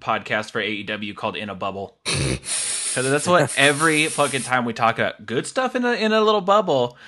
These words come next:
Speaker 1: Um, one thing that stuck out to me in this match, though, and then it, we'll get to it carried over to Wednesday, is that I do, I am on,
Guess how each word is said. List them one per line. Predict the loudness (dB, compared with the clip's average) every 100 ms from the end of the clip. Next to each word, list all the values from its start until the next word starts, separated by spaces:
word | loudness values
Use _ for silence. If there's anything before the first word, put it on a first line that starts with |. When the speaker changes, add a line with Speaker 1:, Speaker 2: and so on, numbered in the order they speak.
| -20 -6 4
Speaker 1:
Um, | 8 8 6 2
one | -2 2 2
thing | 4 0
that | 0 -2 -2
stuck | -4 0
out | 0
to | 0
me | -4
in | -4
this | -2
match, | 0 2 0 -4 -2
though, | 4 6 4 2
and | 0
then | -2 -2
it, | -4 -6
we'll | -8
get | -6 -6
to | -8 -10
it |
carried | -8 -6 -4
over | -6 -6
to | -6
Wednesday, | -4 -4 -4 -6 -6
is | -8 -8
that | -4
I | -2 -2
do, | -2 2 4 4 2
I | 2 4 4
am | 2 2 0 -2 -2
on, | 0 2 2 0 -4